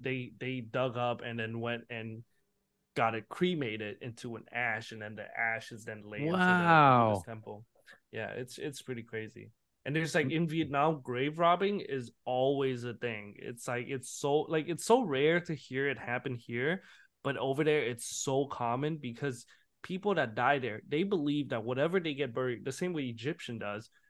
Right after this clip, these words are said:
Speaker 1: whatever they get buried with, they can bring to their next life.
Speaker 2: Mm.
Speaker 1: So there's been, like, stories of, like, people in China who would then get buried in their Mercedes in the ground and stuff, so they could drive it in the
Speaker 2: Oh.
Speaker 1: underworld.
Speaker 2: Oh, so people,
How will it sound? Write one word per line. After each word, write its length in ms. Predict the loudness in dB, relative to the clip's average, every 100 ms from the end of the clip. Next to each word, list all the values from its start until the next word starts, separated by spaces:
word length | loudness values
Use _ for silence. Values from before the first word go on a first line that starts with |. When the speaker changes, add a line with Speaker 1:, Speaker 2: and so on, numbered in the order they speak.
| _
Speaker 1:
whatever 280 | -4 -2 -2
they 80 | -4
get 220 | -4 0
buried 340 | 4 4 4 4
with, 240 | 2 0
they 140 | -4
can 180 | -6 -4
bring 220 | -2 -4
to 120 | -4 -6
their 140 | -6
next 380 | -4 -6 -8 -12
life. 340 | -12 -14 -18 _
Speaker 2:
Mm. 240 | -6 -4 -6
Speaker 1:
So 120 | -2
there's 240 | -2 -2
been, 260 | 0 -2 0
like, 240 | -4 -6
stories 480 | -8 2 4 4 2
of, 80 | -2
like, 160 | -6
people 240 | -8 -4 -2
in 100 | -4
China 640 | -6 0 2 4 2 0 -2
who 80 | -2
would 120 | 0
then 220 | 0 -2
get 240 | -2 -4 -2
buried 380 | -2 0 -2 -2
in 200 | 0 2
their 120 | 4
Mercedes 680 | 2 0 0 0 0 -2 -6 -8
in 220 | -2 0 0
the 80 |
ground 460 | 0 -2 -2 -2 -2
and 100 | -4
stuff, 220 | -2 -2
so 100 | 0
they 100 | -4
could 120 | -4 -6
drive 300 | -4 -2 -4
it 100 | -6
in 140 | -4
the 80 | -4
Speaker 2:
Oh. 60 | -4
Speaker 1:
underworld. 420 | -6 -2 4 8
Speaker 2:
Oh, 260 | 8 8 6
so 180 | 2
people, 240 | 4 4